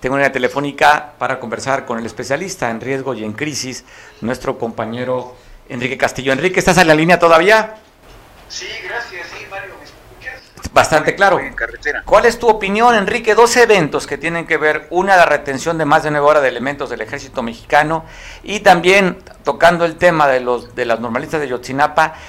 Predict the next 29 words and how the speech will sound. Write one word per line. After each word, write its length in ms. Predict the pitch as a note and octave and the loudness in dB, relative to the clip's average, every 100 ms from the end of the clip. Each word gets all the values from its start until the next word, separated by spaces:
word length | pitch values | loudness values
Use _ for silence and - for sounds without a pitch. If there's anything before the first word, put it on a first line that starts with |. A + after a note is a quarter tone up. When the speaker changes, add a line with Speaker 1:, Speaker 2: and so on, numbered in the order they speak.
| - - | -20 -18
Speaker 1:
vandalizan 800 | - A2 C3 C3+ C#3 G3+ F#3 D3+ | 0 4 4 6 4 2 -2 -2
la 40 | C3 | -2
entrada 400 | A#2+ D3 D#3 D3 | 2 4 6 6
de 60 | |
la 80 | C3 | 4
octava 340 | A#2 D3+ D3+ C3+ | 2 2 4 2
región 300 | B2 C#3+ C#3 | 0 -4 0
naval 300 | B2+ C3+ C3+ | 2 2 0
militar 680 | A2+ G2+ - E3+ F3+ - - | -6 -4 4 4 4 -4 -18
y 220 | C3+ C3 - - _ - | -18 -18 -18 -20 _ -8
penetran 720 | - C#3 D#3 F#3+ D3 C#3 C3 - - - - | -2 2 4 2 4 2 2 -8 -20 -20 0
para 200 | C3 C#3+ | 4 4
hablar 420 | C#3+ D3 D#3 - | 6 4 4 0
con 200 | C#3+ B2+ | -2 0
el 100 | B2 | 0
almirante, 800 | A#2 A#2 A#2+ C#3+ C#3+ C3+ B2+ - - - | 0 0 2 2 2 -4 -8 -10 -20 -8
una 260 | C3 C#3 - | -4 -2 -2
comisión 420 | A2+ A2 C3 B2+ | -4 -2 -2 4
de, 80 | C3 | 6
hablan 200 | C3 A2+ | 6 4
de 80 | |
ocho 280 | A#2+ A#2+ B2 | 2 2 -4
papás 380 | A2 - A#2+ G#2 | -4 2 0 0
al 140 | G#2 | -6
día 120 | A#2 A2+ | -2 -2
de 80 | |
ayer. 240 | G#2+ G2 F#2 - - _ - _ _ - - _ - - _ - _ _ - | -2 -4 -8 -10 -18 _ -20 _ _ -20 -20 _ -20 -20 _ -20 _ _ 0
Speaker 2:
Gracias. 440 | D#3 F3 D#3 C#3+ | 0 0 -4 -8
Sí, 180 | F3 | -10